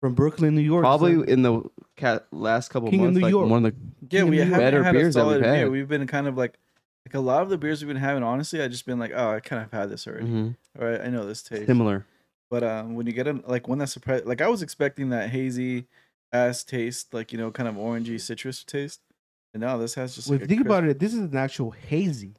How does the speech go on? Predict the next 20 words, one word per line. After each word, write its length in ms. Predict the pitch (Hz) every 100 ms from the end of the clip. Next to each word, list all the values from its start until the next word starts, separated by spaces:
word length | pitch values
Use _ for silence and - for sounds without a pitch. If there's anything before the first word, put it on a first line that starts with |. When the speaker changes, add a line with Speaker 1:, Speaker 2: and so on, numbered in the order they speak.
| _ _
Speaker 3:
Yeah, 80 | 135
'cause 80 | 120
it's 40 |
from 160 | 131 113
the 40 | 113
East 200 | 120 -
Coast. 240 | 151 127
Speaker 1:
Yeah, 160 | 139 120
this 140 | 131
is 60 | 131
an 60 |
Speaker 3:
Yeah. 60 | 123
Speaker 1:
actual 240 | 120 117 107
hazy. 320 | 135 165 104
Like, 120 | 104 - _ _ _
what's 180 | 117 -
supposed 340 | - 120 -
to 60 | _
taste 300 | 131 156 -
like. 180 | 107